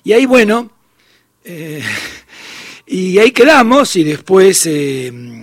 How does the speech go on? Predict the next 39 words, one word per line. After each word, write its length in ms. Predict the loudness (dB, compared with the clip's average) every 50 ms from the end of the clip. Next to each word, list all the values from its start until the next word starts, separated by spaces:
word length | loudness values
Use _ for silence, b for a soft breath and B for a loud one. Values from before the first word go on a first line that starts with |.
| -20 -20 -20
las 240 | -18 -16 -14 -12 -12
acciones 460 | -14 -10 -10 -8 -8 -6 -8 -8 -10
que 100 | -8 -8
hacían, 480 | -6 -6 -6 -6 -6 -6 -6 -6 -8 -10 b b b b b b b b b b b _ _ _ _
para 220 | -20 -18 -14 -12
mí 280 | -10 -8 -6 -6 -6 -8
el, 140 | -8 -10 -14
el, 140 | -14 -14 -16
el 240 | -16 -18 -18 -18 -16
gran... 340 | -14 -12 -10 -8 -8 -8
Eh, 640 | -10 -10 -12 -14 -16 -16 -18 -18 -18 -20 -20 -20 -20 -20 -20 b b b b b b b b b b -8
y 100 | -2 2
ver 340 | 4 4 4 2 0 -2
que 100 | -8 -10
aquellos 320 | -10 -8 -8 -8 -8 -8 -8
que 100 | -8 -6
lo 80 | -6 -6
apoyaban 560 | -6 -6 -6 -4 -2 -2 -2 -2 -2 -4 -6
aquí 320 | -8 -8 -8 -8 -6 -6
después 340 | -6 -8 -10 -10 -12 -12 -12
estaban 320 | -12 -12 -12 -12 -10 -10 -12
en 100 | -12 -12
contra, 380 | -10 -8 -8 -8 -10 -12 -16
y 40 | -18
los 100 | -18 -18
que 80 | -20 -20
estaban 280 | -16 -14 -14 -12 -12 -14
en 100 | -14 -12
contra 400 | -10 -10 -10 -10 -12 -16 -16 -18
lo 80 | -18
apoyaban, 720 | -18 -16 -14 -12 -10 -10 -8 -8 -8 -8 -10 -10 -12 -14 B B B B B B B B B B B B
era 1000 | -14 -12 -10 -8 -8 -6 -6 -6 -8 -10 -12 -12 -14 -14 -16 -16 -16 -18 -18 -18
un 140 | -16 -12 -8
desafío 600 | -4 -4 -4 -4 -4 -6 -8 -8 -6 -6 -6 -6
para 220 | -8 -12 -12 -10
los 120 | -10 -10 -12
que 140 | -12 -14 -12
queríamos 480 | -12 -10 -8 -8 -8 -8 -8 -8 -8
interpretar. 840 | -10 -10 -10 -12 -12 -12 -12 -12 -10 -6 -6 -4 -4 -4 -8 -10